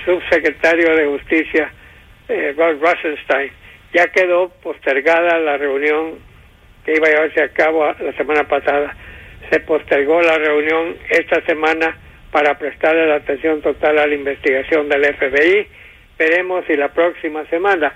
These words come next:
porque esa va a ser una reunión entre el presidente y Rosenstein, que me gustaría hacer una mosca, Oscar,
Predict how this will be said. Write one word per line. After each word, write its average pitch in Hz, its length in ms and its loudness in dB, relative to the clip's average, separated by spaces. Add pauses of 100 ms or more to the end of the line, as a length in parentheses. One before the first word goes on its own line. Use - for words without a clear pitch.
(380)
porque 151 340 2
esa 180 180 0
va 175 160 2
a 160 100 -8
ser 170 240 2
una 165 220 2
reunión 160 420 0
entre 147 200 -4
el 139 60 -8
presidente 151 840 0
y 139 80 -4
Rosenstein, 170 580 -2 (420)
que 156 100 -2
me 151 120 -2
gustaría 151 500 2
hacer 170 220 0
una 165 220 0
mosca, 170 500 0
Oscar, 190 400 -2